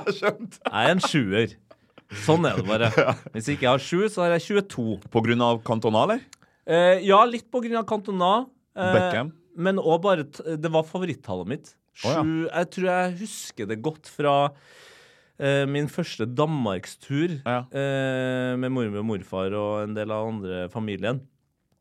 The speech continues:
Speaker 2: Så var vi, vi var på le-, i Legoland i nittito,
Speaker 1: Ja.
Speaker 2: under E M,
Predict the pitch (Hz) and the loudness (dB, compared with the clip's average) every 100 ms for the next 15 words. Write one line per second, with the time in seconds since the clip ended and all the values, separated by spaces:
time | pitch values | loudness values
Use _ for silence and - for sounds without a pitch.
0 | - - - 147 135 110 95 98 107 113 | -20 -20 -8 -6 0 0 0 -4 -4 -4
1 | 120 117 117 123 117 110 110 107 110 110 | -2 -2 -2 -6 -6 -4 -4 -4 -4 -4
2 | 95 87 87 85 90 107 120 117 117 110 | -4 -6 -10 -10 -8 -8 -8 -8 -6 -6
3 | 110 107 104 104 101 104 101 - 92 - | -6 -8 -8 -8 -10 -10 -12 -14 -16 -10
4 | 117 151 - 110 110 113 - 123 104 95 | -8 -8 -4 -2 -2 -6 -8 -6 -4 -4
5 | 101 123 117 92 95 113 | -4 -4 -2 -2 -4 -8